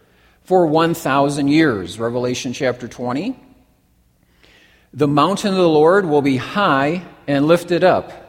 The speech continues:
Now, <clears throat> I have a picture here.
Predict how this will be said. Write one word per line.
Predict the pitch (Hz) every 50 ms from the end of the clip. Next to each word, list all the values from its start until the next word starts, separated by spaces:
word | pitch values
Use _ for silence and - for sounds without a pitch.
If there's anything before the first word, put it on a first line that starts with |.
| - - _ _ _ _ _ _ _ _ _ _ _ _ _
Now, | - 135 143 143 139 139 123 - - - - - - _ -
<clears throat> | - 214 180 151 139 104 - _ _ _ _ _ _ _ _ _ _ _ _ _ _ -
I | 120 120
have | 123 135 147 156 147
a | 143 131 127
picture | 127 131 - - 202 190 - - 175 156 143
here. | 135 135 147 151 160 202 240 233 -